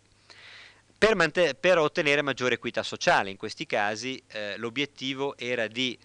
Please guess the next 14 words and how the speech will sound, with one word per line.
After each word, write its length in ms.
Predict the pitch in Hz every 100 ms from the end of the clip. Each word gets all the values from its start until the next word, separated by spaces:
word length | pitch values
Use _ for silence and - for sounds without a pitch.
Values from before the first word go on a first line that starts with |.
| - - _ -
eh, 360 | 110 107 101 98
dare 400 | 117 151 143 117
uno 180 | 117 117
spazio 480 | - 165 160 147
maggiore 500 | 117 117 117 160 123
all'intervento 520 | 104 104 107 131 139 107
dello 160 | 131
Stato 560 | 151 110 90 - - 113 _ _ _ _
per 220 | 151 135
perseguire 560 | 127 120 165 123 107 113
obiettivi 360 | 113 - 98
di 80 | 92
equità 280 | 90 92 95
sociale. 540 | - - 82 78 -